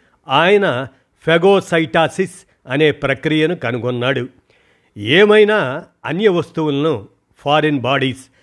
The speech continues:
లార్వాలో ప్రవేశపెట్టినప్పుడు ఆ లార్వాలోని కొన్ని కణాలు అన్య వస్తువులపై దాడి చేయడాన్ని గమనించాడు.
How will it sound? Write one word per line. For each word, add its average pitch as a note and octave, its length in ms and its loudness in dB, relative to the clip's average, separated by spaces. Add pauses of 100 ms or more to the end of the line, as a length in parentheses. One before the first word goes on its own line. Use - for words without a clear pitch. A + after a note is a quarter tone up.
(240)
లార్వాలో F3 720 0
ప్రవేశపెట్టినప్పుడు C#3+ 1120 -6 (460)
ఆ G#2+ 180 0
లార్వాలోని F#3 920 2 (160)
కొన్ని D#3+ 240 -2
కణాలు E3+ 580 -4 (440)
అన్య G#3 240 2
వస్తువులపై E3+ 720 0
దాడి C3 420 -4
చేయడాన్ని D#3+ 520 -2 (380)
గమనించాడు. B2+ 680 -4